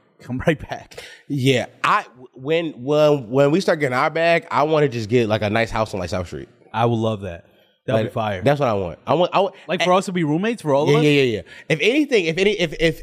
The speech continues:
Speaker 2: if, if Sasha not big enough, I'll get us a house in, like, the county of Philly somewhere.
Speaker 1: Mm.
Speaker 2: Like, like a six, seven bedroom joint. We can all move in.
Speaker 1: Yeah.
Speaker 2: Type beat.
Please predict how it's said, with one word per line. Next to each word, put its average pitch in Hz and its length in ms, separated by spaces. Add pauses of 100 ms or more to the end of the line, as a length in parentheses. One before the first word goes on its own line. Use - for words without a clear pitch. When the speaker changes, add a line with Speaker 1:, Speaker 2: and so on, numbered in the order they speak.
Speaker 2:
if, 143 220
if 131 80
Sasha 160 220
not 170 120
big 175 120
enough, 175 220
I'll 143 120
get 143 120
us 135 60
a 127 100
house 131 280
in, 127 60
like, 117 120
the 104 60
county 113 320
of 98 80
Philly 107 220
somewhere. 87 440
Speaker 1:
Mm. 123 380
Speaker 2:
Like, 127 180
like 120 140
a 113 80
six, - 320
seven 127 260
bedroom 120 360
joint. 107 340
We 110 80
can 110 80
all 110 160
move 107 220
in. 101 260 (800)
Speaker 1:
Yeah. 110 220 (120)
Speaker 2:
Type 120 200
beat. 107 240